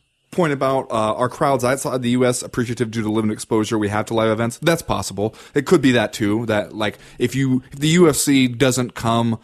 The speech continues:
to Australia very often, when they do come, it's probably g-,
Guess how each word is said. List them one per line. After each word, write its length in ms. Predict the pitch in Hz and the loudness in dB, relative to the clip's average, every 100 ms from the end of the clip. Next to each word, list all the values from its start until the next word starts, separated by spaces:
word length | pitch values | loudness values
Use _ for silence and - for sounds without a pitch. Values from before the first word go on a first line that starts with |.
| - - | -14 -10
to 140 | - | -2
Australia 520 | 113 - 127 117 117 | 0 0 2 4 4
very 280 | 110 110 107 | 2 0 2
often, 420 | 107 113 - 113 | 0 0 -4 -4
when 100 | 120 | -4
they 140 | 120 110 | -4 -2
do 240 | 104 131 | 2 2
come, 320 | 127 131 120 | 2 -2 -4
it's 240 | 117 101 - - - - | -4 -8 -10 -14 -20 -6
probably 340 | - 127 127 | -2 0 0
g-, 80 | 113 | 0